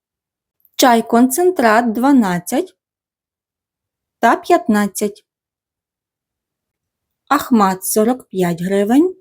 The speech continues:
Чай фруктовий — тридцять шість. Туалетний папір трьохшаровий — двісті двадцять дев'ять дев'яносто,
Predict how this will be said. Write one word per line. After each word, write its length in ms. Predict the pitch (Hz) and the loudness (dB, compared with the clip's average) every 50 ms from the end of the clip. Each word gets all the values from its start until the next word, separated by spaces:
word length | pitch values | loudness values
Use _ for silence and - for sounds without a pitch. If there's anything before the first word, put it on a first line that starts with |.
| _ _ _ _ _ _ _ _ _ _ _ _ _ _ _ _ _ _ _ _ _ _ _ _ _ _ _ _ _ _ _ _ _ _ _ _ _ _ _ _ _ _ _ _ _ _ _ _ _ _ _ _ | _ _ _ _ _ _ _ _ _ _ _ _ _ _ _ _ _ _ _ _ _ _ _ _ _ _ _ _ _ _ _ _ _ _ _ _ _ _ _ _ _ _ _ _ _ _ _ _ _ _ _ _
Чай 240 | - 277 254 240 240 | 0 2 2 2 2
фруктовий — 720 | - - 254 254 254 - - 262 - 294 - 214 196 185 - | 0 -2 -4 -4 -4 -4 -4 0 0 2 2 2 0 0 0
тридцять 440 | 202 190 208 226 - - 349 330 | 0 0 0 0 0 -2 -4 -4
шість. 540 | - - - - 220 214 214 - - _ _ _ _ _ _ _ _ _ _ _ _ _ _ _ _ _ _ _ _ _ _ _ _ _ _ _ _ _ _ _ _ _ _ _ _ _ _ | -4 -8 -8 -6 -6 -6 -6 -8 -12 _ _ _ _ _ _ _ _ _ _ _ _ _ _ _ _ _ _ _ _ _ _ _ _ _ _ _ _ _ _ _ _ _ _ _ _ _ _
Туалетний 540 | - 302 285 277 269 254 240 240 233 220 214 | 2 4 4 4 4 4 2 2 0 -2 0
папір 460 | - 220 214 - - 196 185 185 - | 0 0 -2 0 2 0 0 0 0
трьохшаровий — 760 | - 233 233 233 - - 233 214 202 190 180 175 202 233 - - | -2 -2 -2 -2 -2 -2 0 0 2 2 2 0 0 -2 -4 -6
двісті 400 | 208 214 208 208 208 - - 190 | -6 -4 -4 -4 -2 0 -2 -2
двадцять 420 | 180 180 185 185 185 - 190 180 | 0 0 -2 -2 -2 -4 -6 -4
дев'ять 340 | 175 180 175 175 170 180 165 | -2 -2 -2 0 -2 -2 -2
дев'яносто, 880 | 170 185 190 233 269 262 233 185 180 170 - - 226 247 311 370 - | -4 -4 -2 0 2 2 2 2 0 -4 -6 -4 -2 -2 -2 -4 -6